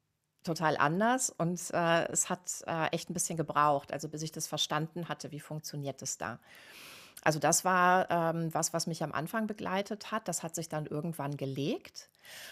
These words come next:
Und irgendwann gab's den Punkt, ähm, wo ich sagen würde, da habe ich mich total sicher gefühlt in dem, was ich tue und war auch super zuversichtlich, dass ich da meinen Weg gehen werde.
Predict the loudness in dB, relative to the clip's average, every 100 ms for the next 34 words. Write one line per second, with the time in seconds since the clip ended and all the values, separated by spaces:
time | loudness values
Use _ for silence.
0 | -4 -2 0 0 2 0 2 2 0 -2
1 | -2 0 0 2 0 -2 -8 -2 0 0
2 | -2 -4 -2 -2 -2 -2 2 4 4 2
3 | 0 -4 -2 0 0 -2 -4 -2 -2 -4
4 | -6 -8 -2 -2 -2 -2 -4 -4 -4 -4
5 | -8 -6 -4 -4 -6 -8 -4 -4 -2 -2
6 | -4 -8 -10 -6 -2 -2 -2 -4 -2 0
7 | 0 -2 -4 -6 -6 -4 -4 -6 -6 -4
8 | -4 -8 -8 -6 -6 -8 -8 -8 -4 -4
9 | -2 -4 -4 -4 -2 -4 -4 -4 -6 -8